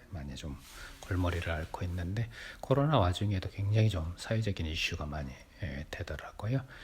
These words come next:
예. 어, 콘스탄티누스 황제의 개선문이, 예, 보입니다.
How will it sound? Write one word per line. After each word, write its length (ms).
예. 400
어, 220
콘스탄티누스 880
황제의 340
개선문이, 600
예, 680
보입니다. 840